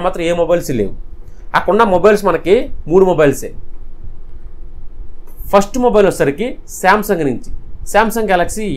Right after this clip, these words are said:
ఎఫ్, ఎస్ ట్వంటీ ఎఫ్ యూ ఉంది కదా, so ఎక్సలెంట్ మొబైల్ వచ్చేసరికి ఐపీ సిక్స్టీ ఎయిట్ వాటర్ రెసిస్టెంట్తో వస్తుంది మనకి. డిస్‌ప్లే అయితే కనుక awesome-గా ఉంటుంది, కెమెరాస్ కూడా is the highlight కెమెరాస్ ఇందులో వచ్చేసరికి సిక్స్టీ ఫోర్ కెమెరాతో వస్తాయి, థర్టీ మెగాపిక్సెల్తో వస్తుంది,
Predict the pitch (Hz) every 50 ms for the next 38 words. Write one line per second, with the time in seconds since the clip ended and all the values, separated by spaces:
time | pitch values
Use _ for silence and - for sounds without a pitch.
0 | 131 147 147 - - - - - 156 - - 208 202 - - - 196 170 156 -
1 | - 185 170 151 131 117 110 - 180 240 - - - - - - - - - 143
2 | 135 131 123 120 110 113 - - - 143 147 - - 214 214 208 175 151 131 131
3 | 123 117 - - 107 104 95 - - - - - - - - - - 147 165 160
4 | - - 170 - - 185 170 156 147 151 151 160 165 - 180 160 165 156 - -
5 | 156 147 147 139 139 139 156 175 - - - - - - - - 131 - - -
6 | 190 190 185 190 185 160 170 156 147 - 214 - - - - - - - - -
7 | 151 170 - - 175 180 185 - 151 143 143 147 160 160 190 - - - - -
8 | - 143 147 180 170 - 160 170 175 147 127 - - 135 - - 123 139 170 185
9 | 180 180 - 175 165 165 160 151 147 147 147 139 143 147 143 - 156 143 143 143
10 | 220 233 - - - - - - 165 - - 160 170 147 151 156 165 151 143 156
11 | 151 135 - - 151 160 208 254 - - - - - - - - - 160 151 -
12 | 196 190 180 175 170 170 - 170 151 - - 151 151 175